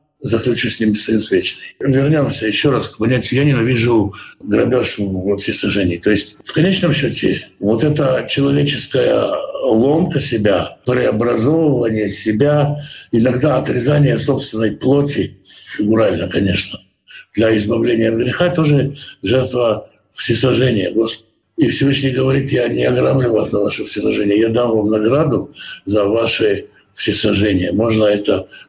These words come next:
понять так. Есть комментаторы, которые, э, снова приводят здесь такую дихотомию, еврейские комментаторы это любят, и говорят: «У язычников, у них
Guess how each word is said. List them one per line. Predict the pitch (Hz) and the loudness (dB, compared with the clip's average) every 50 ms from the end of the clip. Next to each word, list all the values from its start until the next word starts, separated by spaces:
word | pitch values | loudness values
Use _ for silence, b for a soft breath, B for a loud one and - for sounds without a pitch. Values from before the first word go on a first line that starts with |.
| B | B
понять | - 107 104 104 95 98 - | -2 0 2 2 0 0 -2
так. | - - - - - | -2 -2 -2 0 0
Есть | 175 165 - | 0 0 0
комментаторы, | - 151 139 143 - 160 156 151 143 123 110 104 | 2 2 2 2 2 0 0 0 0 0 -2 -2
которые, | - - - - 131 123 123 113 107 95 - - B B B B B B B B B B B B - | -6 -6 -2 0 0 2 2 2 2 0 -2 -4 B B B B B B B B B B B B -4
э, | - 113 | -2 -2
снова | - - - - 151 170 175 180 170 151 - 131 - - - | -2 -2 -2 0 0 0 2 2 0 2 0 0 0 -2 -2
приводят | - 135 107 95 - 131 135 120 117 113 104 | -2 -2 -2 0 0 0 0 2 2 2 0
здесь | 101 101 117 117 110 110 - | 0 0 0 0 0 -2 -4
такую | - - 101 - - 110 104 101 98 98 95 | -6 -6 -6 -2 2 2 4 4 4 4 2
дихотомию, | 95 95 - - - - 120 131 175 202 196 123 | 0 -2 -4 -6 -6 -4 -2 0 0 2 2 2
еврейские | 101 95 98 101 98 - - - | 4 4 2 2 0 -2 -6 -8
комментаторы | - 98 92 92 92 104 101 - 98 90 92 | -2 0 0 0 2 0 -2 -2 -2 -2 -2
это | 87 - - | -2 -2 0
любят, | 104 147 160 151 151 139 - - B B B B B B B | 2 2 4 4 2 0 -2 -6 B B B B B B B
и | 123 | 0
говорят: | 127 135 123 - | 0 0 0 0
«У | 185 190 170 151 143 139 135 127 123 117 117 | 0 2 2 4 4 2 2 0 0 0 0
язычников, | - - 120 139 160 147 - - 120 110 - 107 101 - - | 2 2 2 2 2 2 0 0 -2 -2 0 -2 -2 0 2
у | 113 | 2
них | 131 139 127 - - - - | 4 4 4 2 -2 -6 -12